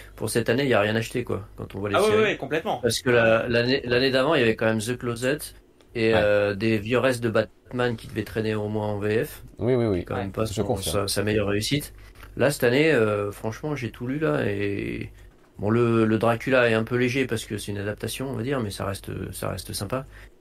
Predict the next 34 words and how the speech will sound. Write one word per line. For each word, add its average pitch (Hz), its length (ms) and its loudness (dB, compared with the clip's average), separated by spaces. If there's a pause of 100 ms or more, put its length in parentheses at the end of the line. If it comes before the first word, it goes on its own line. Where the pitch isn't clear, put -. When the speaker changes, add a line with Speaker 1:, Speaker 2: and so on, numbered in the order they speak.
(140)
Speaker 1:
Mais 98 80 -4
les, 101 180 -2
les, 98 200 -6
toutes - 180 -12
les 104 120 -4
autres 101 100 -6
séries 101 280 -4
qu'on 101 120 -6
a 98 80 -6
citées, 127 320 -4
euh, 95 240 0
c'est, - 320 -10
c'est - 200 -10
du, 87 260 -8
du, 85 300 -10 (120)
du, 85 180 -12
du 92 140 -10
haut 92 80 -4
niveau, 131 240 -2
quoi. 107 220 -2 (180)
Il - 60 -6
y - 20 -2
a 90 40 -6
vraiment, 104 240 0
Speaker 2:
Ouais, 117 200 -4
Speaker 1:
c'est - 280 -4
Speaker 2:
ouais. 92 60 -2
Speaker 1:
rien 101 200 0
acheté, 131 260 -2
quoi. 92 160 -4 (800)
Speaker 3:
Mm. 87 140 -4 (320)
Speaker 2:
Mm. 117 80 0 (200)
Speaker 3:
Et 117 160 -2
un, 113 520 -2